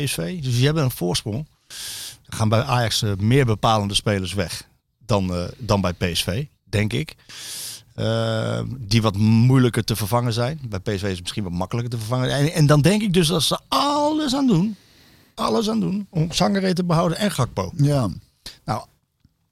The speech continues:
Speaker 1: als je nou... Ik ga nou voor een hele romantische situatie uit, hè?
Speaker 2: Tuurlijk, daar hou ik van.
Speaker 1: Romantische situatie.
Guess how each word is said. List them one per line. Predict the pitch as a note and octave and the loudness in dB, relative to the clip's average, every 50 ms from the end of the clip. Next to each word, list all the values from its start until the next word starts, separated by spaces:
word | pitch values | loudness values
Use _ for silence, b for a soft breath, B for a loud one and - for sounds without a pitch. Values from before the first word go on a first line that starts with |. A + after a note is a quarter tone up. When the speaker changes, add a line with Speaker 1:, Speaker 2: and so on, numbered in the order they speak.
| _ - - B B B B B B B B | _ -14 -14 B B B B B B B B
Speaker 1:
als | - F3 D#3 | 0 2 2
je | F#3+ F#3 | 4 4
nou... | F#3 F#3 F#3 F#3+ - - _ - - _ _ _ _ - | 6 6 4 2 0 -4 _ -20 -20 _ _ _ _ -10
Ik | - - | -8 -2
ga | - A2 | 0 2
nou | G#2 G#2 A2 G2+ | 2 4 2 2
voor | G#2 A#2 A2+ | 2 2 2
een | A#2 | 4
hele | A#2 A#2+ A#2+ | 4 4 4
romantische | A#2 A#2+ C3 B2+ C3 B2+ A#2+ A#2 G#2+ G#2+ | 4 4 4 4 4 4 2 0 0 0
situatie | G2 G#2+ F2 A2 G2 F#2+ F2 E2 - G2 E2 | -2 -2 -2 0 0 0 0 0 -4 -4 -6
uit, | D#2+ D#2+ | -6 -4
hè? | A2 A#2 | -2 2
Speaker 2:
Tuurlijk, | C#3 C#3+ C#3+ B2 G#2+ C3+ - - - | 2 2 4 2 2 0 -2 -4 -2
daar | A2 G2 | 2 4
hou | G2 G#2+ A2 | 6 6 4
ik | G2+ - | 2 0
van. | - F#2+ E2+ E2 - - - - | 0 0 0 0 0 -4 -8 -4
Speaker 1:
Romantische | A2+ A#2+ B2+ B2+ C3 C3+ A#2 A#2 A2 G2 | 0 2 4 4 4 4 2 0 -2 -2
situatie. | G#2 G#2 F2+ F2+ E2+ E2 E2 - E2+ E2 F2 | -4 -4 -6 -6 -6 -6 -8 -8 -10 -14 -16